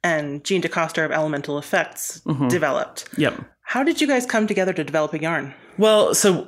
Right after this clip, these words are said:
Speaker 2: we've known each other for a really long time because, um, she started her business, like, kind of at the same time as I did. And, um, she also is breed specific, you know, that is her focus. Her focus has always been, um,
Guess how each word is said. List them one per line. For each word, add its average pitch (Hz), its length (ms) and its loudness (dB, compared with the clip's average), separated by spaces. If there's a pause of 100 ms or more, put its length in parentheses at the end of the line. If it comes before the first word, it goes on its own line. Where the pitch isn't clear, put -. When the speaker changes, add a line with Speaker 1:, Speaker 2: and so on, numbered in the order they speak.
(120)
Speaker 2:
we've 208 200 4
known 185 200 4
each 170 120 2
other 147 140 2
for 135 120 0
a 131 40 4
really 127 220 4
long 120 180 4
time 113 300 0
because, 135 420 2
um, 135 600 4
she 190 720 2
started 160 320 2
her 147 160 2
business, 131 640 2
like, 123 320 2
kind 156 180 2
of 160 80 0
at 156 60 0
the 147 320 2
same 165 260 2
time 175 240 0
as 180 140 2
I 175 100 6
did. 170 420 4 (200)
And, 151 560 4
um, 135 460 2 (100)
she - 260 2
also 143 520 4
is 127 500 2
breed 143 280 0
specific, - 600 -2 (120)
you 147 140 0
know, 127 120 4
that 127 180 4
is 135 140 4
her 135 120 2
focus. 131 560 2
Her 147 100 0
focus 135 300 -4
has 127 100 0
always 131 200 2
been, 127 500 2
um, 113 340 0